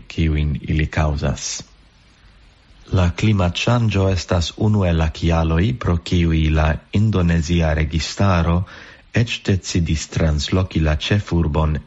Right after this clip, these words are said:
el Ĝakarto al Ibu Kota Negara Nusantara,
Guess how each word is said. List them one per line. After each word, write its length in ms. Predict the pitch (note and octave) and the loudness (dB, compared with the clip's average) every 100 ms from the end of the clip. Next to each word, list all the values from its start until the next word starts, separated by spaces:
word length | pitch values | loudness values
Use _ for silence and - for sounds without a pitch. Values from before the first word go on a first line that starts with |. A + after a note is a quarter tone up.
| - | -2
el 180 | D#2+ C#2+ | -2 0
Ĝakarto 720 | - D2+ D#2+ D2+ D2+ - F2+ A#2 - - - - - D#2 | -2 -2 0 -2 -2 0 0 0 -6 -20 -20 -20 -4 0
al 160 | D2+ - - | 0 -2 -2
Ibu 280 | G2+ G2 G2 | 0 0 -2
Kota 480 | - E2+ E2+ E2+ E2 - - | 0 0 0 0 0 -2 -4
Negara 560 | E2+ D#2 D2 E2 D#2+ D#2 | -2 0 0 0 0 0
Nusantara, 840 | D#2 D#2 E2 E2 F#2 G2+ E2 D#2 | 0 0 -2 0 0 0 0 -2